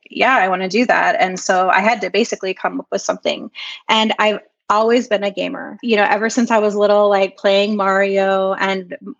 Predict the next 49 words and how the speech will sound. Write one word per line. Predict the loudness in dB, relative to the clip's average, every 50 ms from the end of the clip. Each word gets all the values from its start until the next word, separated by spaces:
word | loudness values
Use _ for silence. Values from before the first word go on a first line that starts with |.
| _
because | -6 -2 0 0 0
I | 0 0
have | 0 0 0 0
an | 0 2
older | 2 2 4 2 2
brother | 2 2 0 2 0 0
who's | -2 -2 -2 -2 -2
six | -4 -4 -4 -4 -2 -2
years | -2 0 0 0
older | 0 2 2 2 2 2
than | 2 0
I | 2 2 0
am, | 0 0 -2 -4 -4 -6 -8 -12 -16 -18 -20 -18 -18 -18 -20 -20 _ _
he | -2 0 2 2
was | 2 2 2
always | 2 2 2 0 0
playing | -2 -2 -4 -2
video | -2 -2 -2 0
games. | 2 2 0 0 0
And | -2 0
so | 0 0
I | 2 2 2 2 2
was | 2 2 2
always | 0 -2 -2 -4 -8
playing | -10 -10 -10 -10 -8
video | -8 -6 -4 -4 -4 -4
games. | -4 -6 -6 -6 -8 -12 -14 -12 -12 -6 -2
And | -2 -2 0 0 2
then | 4 4 4 6 4 4 4 2 2
when | 0 -4 -6
The | -8 -10
Sims | -12 -2 2 2 4 4 2 0
came | 0 0 2 2 4 4
out, | 4 6 6 4 4
I | 2 2
think | 0 0 -2 -4
I | -2 0 0
was, | 0 -2 -2
like, | -4 -6 -4 -4
actually, | -4 -6 -6 -6 -8 -8 -6 -4 -4
like, | -4 -4 -4 -6 _ _
fully | -4 0 2 2 2 2 0
fledged | 0 -2 -2 -2 -2 -2 -2 -6 -8 -6 -2 -2
addicted | -2 0 0 0 0 0 -2 -4 -4
to | -4 -2
that | 0 2 2 2 2
game. | 2 2 4 4 2 0 0 -4 -20 -20 -20 -8 -2 0
<laughs> | 0 0 0 0 0 0 0 0 0 0 0 0 -2 -2 -2 0 0 0 0 0 -2 -2 0
Um, | 0 2 2 2 2 2 2 0 0 -2